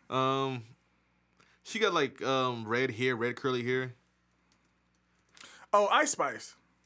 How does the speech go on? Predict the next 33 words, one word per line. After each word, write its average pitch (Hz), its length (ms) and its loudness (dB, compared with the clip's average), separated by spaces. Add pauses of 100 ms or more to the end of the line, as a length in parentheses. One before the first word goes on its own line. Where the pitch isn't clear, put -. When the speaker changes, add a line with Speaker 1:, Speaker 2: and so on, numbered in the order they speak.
(160)
Speaker 1:
I've 180 220 2
seen, 190 420 -2
like, 147 260 0
you 147 80 -6
know, 139 160 2
photos 147 360 -2
of 127 100 -4
her, 135 160 0
like, 123 180 -4 (200)
you 135 80 -8
know, 117 180 -4
posing 135 400 -4
and 127 100 -8
stuff 127 160 -6
like 127 120 -8
that 127 140 -4
in 117 120 -10
lingerie, 120 300 -6
like, 113 180 -4
lingerie 117 460 -4
and, 110 100 -8
like, 104 160 -4 (240)
half 107 220 -10
naked, 120 300 -6
but 117 200 -6 (500)
I 139 80 -4
can't 196 240 -2
tell 175 120 0
you 147 80 0
a - 40 -4
song 165 220 -4
of 113 80 -6
hers. 113 200 -6